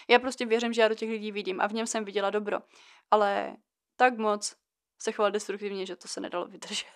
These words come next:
<laughs> Pak se objevil Lukáš, ale o tom vám povíme jindy,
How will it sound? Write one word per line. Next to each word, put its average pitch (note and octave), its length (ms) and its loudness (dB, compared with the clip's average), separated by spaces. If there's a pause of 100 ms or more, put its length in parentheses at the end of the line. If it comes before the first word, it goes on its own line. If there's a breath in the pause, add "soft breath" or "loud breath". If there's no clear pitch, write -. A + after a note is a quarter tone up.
<laughs> - 240 -14
Pak A#3+ 140 4
se A#3+ 140 4
objevil B3+ 300 4
Lukáš, C4 520 2 (140)
ale A3 160 10
o G#3+ 80 2
tom A3 220 0
vám G#3+ 320 10
povíme G#3+ 680 2
jindy, G#3+ 400 -2